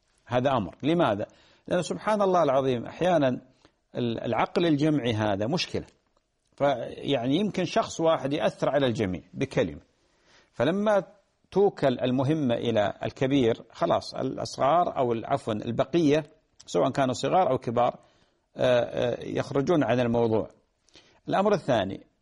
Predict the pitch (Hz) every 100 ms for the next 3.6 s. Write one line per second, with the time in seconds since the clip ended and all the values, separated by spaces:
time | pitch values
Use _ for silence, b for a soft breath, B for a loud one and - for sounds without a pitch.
0 | _ - 151 160 - - 80 78 - 131
1 | 185 196 196 185 202 127 143 156 139 151
2 | 160 131 - 110 90 - _ - 127 127
3 | 151 151 143 139 135 139